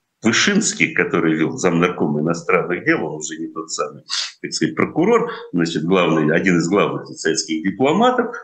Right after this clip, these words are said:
он задаёт конкретный вопрос: «Откуда вам это известно?» Вот. И становится понятным, что вот в этой польской, так сказать, колонии, они же всё-таки польские граждане были, посол Польши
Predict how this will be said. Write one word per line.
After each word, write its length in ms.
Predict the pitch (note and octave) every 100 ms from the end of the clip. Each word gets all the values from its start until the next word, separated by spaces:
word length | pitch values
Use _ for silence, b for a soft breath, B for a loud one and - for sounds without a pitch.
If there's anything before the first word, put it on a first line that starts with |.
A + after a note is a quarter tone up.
| -
он 200 | D3+ D#3
задаёт 320 | D3 F3 F3+
конкретный 540 | D3 C#3 E3 E3+ D#3+
вопрос: 340 | D3+ D3+ E3+ D#3
«Откуда 460 | C#3+ - F3+ D#3
вам 240 | D3+ D3+ D3+
это 260 | D3+ C#3+
известно?» 600 | C#3+ C3 F2+ - - - _ _ B B B
Вот. 420 | F2+ E2+ - - - -
И 80 | -
становится 580 | - C3+ F#3 F3+ -
понятным, 840 | G3+ C3 C3+ F3+ G#3 G3 - D2+ D2+ B -
что 240 | - G#2+
вот 220 | G#2+ G#2+ -
в 80 | A#2
этой 340 | D#3 B2+ G#2 -
польской, 640 | C#3+ C3 - - F2 E2+
так 160 | E2
сказать, 320 | - - E2 -
колонии, 800 | G#2+ B2 F3+ D#3+ F2 D#2 - _
они 160 | - F#2+
же 60 |
всё-таки 280 | - F2+ E2+
польские 500 | - G#2 F#2 - F#2
граждане 520 | G2+ C#3+ D#3+ A#2 G#2
были, 480 | F#2 F2 E2+ D2+ D2 B _
посол 400 | E2 - G2 F2+
Польши 320 | A2 G2 -